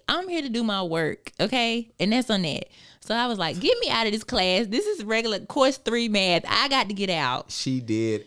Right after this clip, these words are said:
Speaker 2: I remember 'cause, uh, in geometry that year,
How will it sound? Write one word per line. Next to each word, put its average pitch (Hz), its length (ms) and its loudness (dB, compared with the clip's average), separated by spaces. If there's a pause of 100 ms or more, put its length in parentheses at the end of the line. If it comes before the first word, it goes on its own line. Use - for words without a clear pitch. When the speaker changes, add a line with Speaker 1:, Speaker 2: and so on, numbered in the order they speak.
Speaker 2:
I 113 140 -4
remember 120 420 -4
'cause, 95 360 -12 (120)
uh, 92 440 -8 (720)
in 110 120 -4
geometry 104 720 -4
that 85 80 -8
year, 82 380 -10